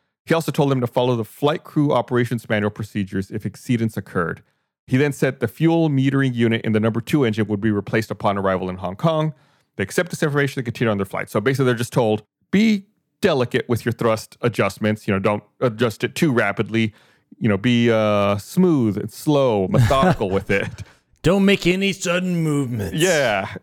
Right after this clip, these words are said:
Speaker 1: And that everything should be fine. And he's already kinda speculating some, you know, maintenance that's gonna be done once they land in Hong Kong. And he tells them, "Go ahead, you know, y'all are fine to fly," and they continue with their flight.
Speaker 2: Are they nervous at this point? Are they like, "I don't know"?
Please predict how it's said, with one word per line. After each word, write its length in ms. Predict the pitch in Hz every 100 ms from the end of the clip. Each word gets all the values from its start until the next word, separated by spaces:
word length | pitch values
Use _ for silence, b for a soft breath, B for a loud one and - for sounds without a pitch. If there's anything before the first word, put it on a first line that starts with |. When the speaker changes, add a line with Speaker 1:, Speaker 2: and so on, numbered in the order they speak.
| _ _
Speaker 1:
And 100 | 151
that 100 | 151
everything 260 | 156 151 143
should 140 | -
be 80 | 127
fine. 400 | 113 104 98 101
And 120 | 104
he's 140 | 131 131
already 240 | 117 110
kinda 220 | 110 107
speculating 600 | 104 104 98 101 92 95 98
some, 380 | - 98 98 -
you 100 | 113
know, 100 | 92
maintenance 340 | 104 104 101
that's 140 | 101 -
gonna 180 | 98
be 120 | 92 98
done 260 | 92 87
once 160 | 92 95
they 100 | 95
land 220 | 87 85
in 60 | 87
Hong 180 | 90 85
Kong. 360 | - 78 - - _ -
And 120 | 123
he 60 | 123
tells 180 | 156 131
them, 180 | 123 - _
"Go 100 | - 170
ahead, 240 | 147 135
you 60 | 120
know, 80 |
y'all 220 | 113 123 120
are 40 |
fine 240 | - 131
to 80 | 131
fly," 340 | - 104 92 92
and 220 | 95 107
they 60 | 113
continue 320 | 107 107 90
with 120 | 92
their 100 | 85
flight. 260 | - 65 - -
Speaker 2:
Are 40 | 113
they 140 | 208
nervous 420 | - 175 233 -
at 80 | -
this 160 | 240 220
point? 380 | - 233 226 - -
Are 120 | 143
they 140 | 151 151
like, 400 | 139 127 - -
"I 80 | 90
don't 160 | 87 135
know"? 560 | 170 185 156 147 151